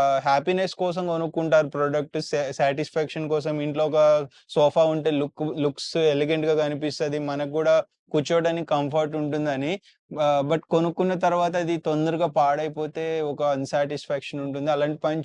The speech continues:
చెయ్యొద్దు. నేను పర్సనల్ గా మ్యాక్స్ ఫర్నిచర్ లో డైనింగ్ టేబుల్ almost ఒక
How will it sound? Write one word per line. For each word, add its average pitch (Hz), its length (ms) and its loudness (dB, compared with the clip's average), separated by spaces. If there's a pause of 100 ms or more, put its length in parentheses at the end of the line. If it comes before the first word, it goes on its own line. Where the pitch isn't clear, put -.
చెయ్యొద్దు. 160 500 -2
నేను 165 340 -2
పర్సనల్ 175 540 2
గా 190 100 0
మ్యాక్స్ 175 360 0
ఫర్నిచర్ 175 480 0
లో 180 120 2
డైనింగ్ 165 400 4
టేబుల్ 175 480 2 (420)
almost 170 300 2
ఒక 170 420 4